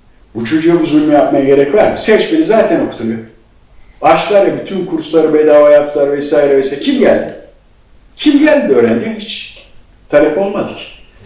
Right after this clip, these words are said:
Zaten hani öğretelim desek kim öğretecek? Kürtçe bilen kaç tane öğretmenimiz var? Böyle bir saçmalık olabilir mi ya? Ne işine yarayacak?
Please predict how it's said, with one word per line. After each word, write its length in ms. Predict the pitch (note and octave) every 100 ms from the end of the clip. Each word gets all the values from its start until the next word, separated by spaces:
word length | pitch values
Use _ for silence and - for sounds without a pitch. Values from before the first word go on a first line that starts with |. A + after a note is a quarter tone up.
| -
Zaten 720 | - - G#3 - F3 D#3+ - -
hani 340 | C3 C#3 A#2 - - -
öğretelim 580 | C#3 G#3 A3+ A3 G#3+ G#3+
desek 360 | G3 G3 F#3+ -
kim 180 | B3+ G#3+
öğretecek? 500 | D3 B2+ A#2+ F2+ E2+ _ _ _ _ _ _ _ _ _ _ - _ _ - -
Kürtçe 320 | - - -
bilen 220 | E3+ F3+ -
kaç 260 | C4 -
tane 220 | G#3 -
öğretmenimiz 560 | B2 A#2 A2+ A2+ A2 C3
var? 120 | F3+ - - - _ _ _ - - _ -
Böyle 240 | C4 -
bir 60 | A3
saçmalık 540 | - B2 - A#2+ A2
olabilir 380 | G2 F2 D#2+ -
mi 120 | -
ya? 80 | - - _ _ -
Ne 160 | B3+
işine 320 | D4 - G#3 B2
yarayacak? 400 | - - A2+